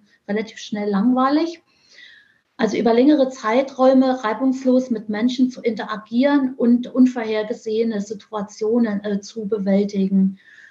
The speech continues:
Also auch bei Dingen, äh, die jetzt vorher nicht geplant ha-, äh, waren, haben die Agenten noch einige, äh, Probleme.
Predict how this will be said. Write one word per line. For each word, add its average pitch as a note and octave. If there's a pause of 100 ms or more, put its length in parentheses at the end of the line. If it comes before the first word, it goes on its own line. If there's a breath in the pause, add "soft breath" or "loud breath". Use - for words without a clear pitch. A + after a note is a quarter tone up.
(100)
Also G#3
auch A#3+
bei G#3+
Dingen, B3+
äh, G#3+
die G#3+
jetzt G#3+
vorher A3+
nicht A3
geplant A3
ha-, A#3+
äh, A3
waren, A3 (440 soft breath)
haben A3+
die A3+
Agenten A3
noch G3
einige, G3+
äh, G3 (100)
Probleme. A3